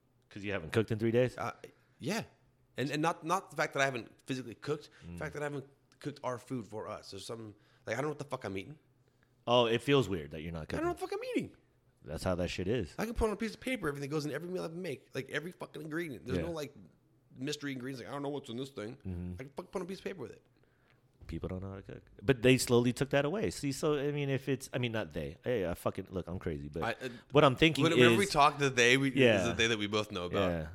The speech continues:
Speaker 1: I'm just questioning it. I don't know what the fuck's going on, but it does seem weird when you notice what is essential to life in, in, in its most
Speaker 2: If you
Speaker 1: basic
Speaker 2: take away our
Speaker 1: form.
Speaker 2: skills, then
Speaker 1: Yes.
Speaker 2: we're, then we're reliant on other things. That's
Speaker 1: Mm-hmm.
Speaker 2: cooking's a skill.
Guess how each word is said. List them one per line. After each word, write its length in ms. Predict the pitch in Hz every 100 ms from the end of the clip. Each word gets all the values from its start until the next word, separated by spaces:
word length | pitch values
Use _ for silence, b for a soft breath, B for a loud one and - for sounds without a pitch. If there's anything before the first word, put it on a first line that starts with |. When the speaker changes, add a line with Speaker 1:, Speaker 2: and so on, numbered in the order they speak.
| -
Speaker 1:
I'm 180 | 123 214
just 160 | 190 -
questioning 400 | 165 - 120 90
it. 100 | 85
I 140 | 113
don't 80 | 196
know 80 | 208
what 140 | -
the 40 | -
fuck's 220 | 160 139
going 220 | 135 123
on, 180 | 107 98
but 100 | 104
it 80 | 101
does 180 | 135
seem 200 | - 127
weird 220 | 113 110 98
when 100 | 95
you 80 |
notice 420 | 98 104 101 92 -
what 260 | 107 127 123
is 140 | 117
essential 400 | 104 113 104 98
to 120 | -
life 360 | 92 82 80 - -
in, 280 | 101 90 92
in, 180 | 101 98
in 200 | 110 113
its 160 | 104
most 160 | 131 123
Speaker 2:
If 20 |
you 60 | 135
Speaker 1:
basic 260 | 120 156
Speaker 2:
take 20 | -
away 100 | 104
our 80 | 92
Speaker 1:
form. 20 |
Speaker 2:
skills, 520 | - - 127 127 143 -
then 140 | 113 117
Speaker 1:
Yes. 240 | 117 90
Speaker 2:
we're, 120 | 113
then 100 | 113 107
we're 40 |
reliant 480 | 110 110 104 110 110
on 140 | 101 98
other 180 | 95 92
things. 300 | 90 82 82
That's 220 | 101 104
Speaker 1:
Mm-hmm. 120 | 104
Speaker 2:
cooking's 280 | 104 101 98
a 40 |
skill. 380 | 95 - 92 85